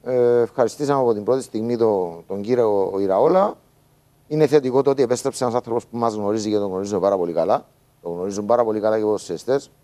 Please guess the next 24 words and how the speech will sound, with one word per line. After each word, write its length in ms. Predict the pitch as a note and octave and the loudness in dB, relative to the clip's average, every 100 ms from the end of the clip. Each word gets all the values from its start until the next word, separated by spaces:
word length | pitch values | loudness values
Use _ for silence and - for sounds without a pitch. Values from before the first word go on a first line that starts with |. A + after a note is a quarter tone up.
| _ _ _ _ | _ _ _ _
Τον 220 | G2 F#2+ | -10 -8
γνωρίζει 480 | F#2 G2 G2+ G2+ F#2 _ _ _ - | -6 -6 -6 -8 -8 _ _ _ 0
πάρα 220 | A#2+ A#2 | 2 2
πολύ 180 | G2+ F#2+ | 0 -2
καλά 180 | F#2+ | -2
τα 80 | F2 | -2
αποδυτήρια. 500 | F2 E2+ E2+ F#2+ A2+ - _ _ | -4 -4 -2 -2 -2 -4 _ _
Ακόμη 120 | G2+ | -6
και 100 | G2 | -2
παίχτες 340 | F#2+ A2+ - - | -2 -2 -4 -10
που 100 | F#2 | -14
τους 160 | F2 | -16
φέραμε 400 | - A2+ G#2+ G2+ E2+ _ _ | -2 -2 0 -4 -10 _ _
το 60 | E2+ | -4
καλοκαίρι 380 | G2 F#2 G#2+ | -2 -2 0
και 80 | G#2+ | 0
το 80 | G2+ | -2
Γενάρη 360 | F#2 F#2 G#2 G2+ | -4 -4 -4 -6
τους 120 | G2+ | -8
γνωρίζει 400 | F#2+ F2+ F#2 D#2+ | -8 -6 -6 -6
ο, 160 | C#2+ - _ _ _ _ _ _ | -8 -10 _ _ _ _ _ _
ο 400 | D#2 D#2 D#2 D#2 D#2 | -8 -4 -2 -4 -4
κύριος 240 | F2 E2 | -6 -6
Ιδιάκεθ. 480 | E2 D2+ D#2+ G2 | -6 -4 -2 -2